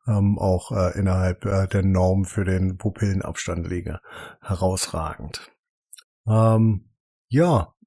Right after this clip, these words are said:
ich würd sagen, das war's soweit zu, äh, V R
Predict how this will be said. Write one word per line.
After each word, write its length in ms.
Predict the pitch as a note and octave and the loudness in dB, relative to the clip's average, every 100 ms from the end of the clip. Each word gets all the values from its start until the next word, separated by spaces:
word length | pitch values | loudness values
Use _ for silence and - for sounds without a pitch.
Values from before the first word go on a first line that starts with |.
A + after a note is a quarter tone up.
| - | -8
ich 200 | A2+ - | -6 -6
würd 100 | A2+ | -4
sagen, 300 | C3 D#3 D#3+ | -2 0 -2
das 160 | C#3 | -2
war's 180 | C3+ D3 | -2 -2
soweit 360 | F3 E3 F3+ - | 0 0 0 -2
zu, 640 | - C#3+ D#3 F#3 F#3+ F3 - _ B2 | -2 0 2 4 4 2 -4 _ 2
äh, 40 | |
V 600 | C3 C3+ C#3 C3+ C3 A2 | 4 6 6 4 2 2
R 400 | A2+ A2+ E3 G#3+ | 2 2 0 -4